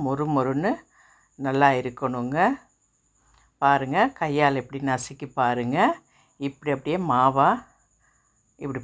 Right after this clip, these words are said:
போகணுங்க. இப்படி தான் இருக்கணும். இப்படி இல்லைனாக்கா நீங்க வெறும் கடாயில போட்டு லேசா வறுத்து எடுத்து வச்சுக்கோங்க. இப்போ வெல்லம் கரைச்சிக்கலாங்க.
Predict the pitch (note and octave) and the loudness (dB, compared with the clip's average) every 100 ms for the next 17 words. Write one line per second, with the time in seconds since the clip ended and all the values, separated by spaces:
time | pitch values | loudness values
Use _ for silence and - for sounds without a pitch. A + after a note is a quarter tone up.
0 | C3 C3 C3+ B2+ A#2+ B2 C3 - C3+ C3+ | -4 -2 -2 -2 -2 -2 -6 -12 -10 -8
1 | B2+ C3 C3+ A#2+ - A#2+ D#3+ A#3+ B3+ - | 0 2 2 0 -4 -2 0 2 0 -4
2 | C3 C3 C3+ C3+ C3 A#2+ G3+ B3 E3+ C#3 | -4 -2 0 0 -2 -2 0 0 0 0
3 | G3+ G4+ - - - _ C#3+ C#3 D#3 D3+ | 2 0 -4 -20 -20 _ -4 -2 -2 -2
4 | C3 B2+ B2+ B2 - C3+ C3+ A#3+ D#3+ A#2+ | 2 2 0 -4 -6 -10 -6 -4 -2 -4
5 | A#2+ F3+ C4+ F4 - C#3 C3 B2+ C#3+ A#2+ | -4 0 0 -2 -12 -4 -2 -2 -4 -4
6 | A#2+ G3+ E4+ G#3+ C3 A#2+ C3 B2 A#2+ A#2 | -4 -2 -2 -2 -8 -8 -10 -6 -6 -2
7 | C3+ A#3 - _ _ _ _ _ _ _ | 2 2 0 _ _ _ _ _ _ _
8 | _ _ _ _ _ _ - C3+ B2+ F3 | _ _ _ _ _ _ -14 -12 -4 -2
9 | C#4 D3+ C3+ C#3 B2 C3 B2+ - C#3+ C3 | -2 -2 0 2 0 -2 -4 -4 -8 -4
10 | A#2+ A#2 A#2 | -2 -2 0